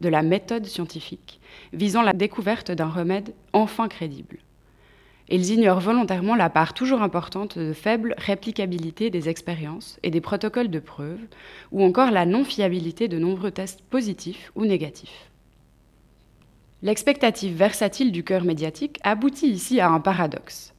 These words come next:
Elle conforte la croyance en une technoscience idéalisée, tout en étant prompte à accabler ceux qui ont déçu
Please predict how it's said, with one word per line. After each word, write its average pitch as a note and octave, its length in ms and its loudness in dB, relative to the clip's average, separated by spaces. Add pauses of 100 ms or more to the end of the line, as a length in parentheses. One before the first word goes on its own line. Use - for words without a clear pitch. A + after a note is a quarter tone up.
(500)
Elle F3 160 4
conforte A#3 400 0
la F3+ 140 0
croyance F3 480 2
en D#3+ 80 0
une D#3 120 0
technoscience E3+ 680 -4
idéalisée, F3+ 720 0 (220)
tout A#3+ 180 -2
en A#3+ 100 4
étant F3+ 240 2
prompte C#4+ 400 2
à E3+ 60 2
accabler G3+ 500 0
ceux A3 160 -8
qui - 140 -2
ont F3+ 100 4
déçu A3+ 420 0